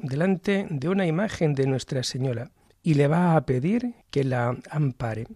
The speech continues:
¿Cuántos santos y cuántas personas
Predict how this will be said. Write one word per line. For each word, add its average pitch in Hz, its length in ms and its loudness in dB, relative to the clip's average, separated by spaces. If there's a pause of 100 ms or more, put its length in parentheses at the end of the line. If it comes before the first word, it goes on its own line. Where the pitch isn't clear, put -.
(260)
¿Cuántos 165 680 8
santos 156 680 4
y 131 40 -8
cuántas 156 360 0
personas 151 800 2